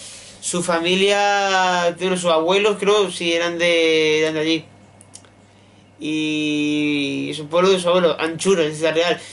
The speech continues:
Mm, yo creo que es, eh, recordad que en Ciudad Real hay un, un punto de la provincia de Ciudad, de Ciudad Real que está realmente desunida del resto de la provincia, que ahora es el Rincón de Anchuras.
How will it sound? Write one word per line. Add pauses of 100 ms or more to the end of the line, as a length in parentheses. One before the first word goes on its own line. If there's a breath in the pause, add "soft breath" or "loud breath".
(140 loud breath)
Mm,
yo
creo
que
es,
eh,
recordad
que
en
Ciudad
Real
hay
un,
un
punto
de
la
provincia
de
Ciudad,
de
Ciudad
Real (200 loud breath)
que
está
realmente
desunida
del
resto
de
la
provincia,
que
ahora
es
el
Rincón
de
Anchuras.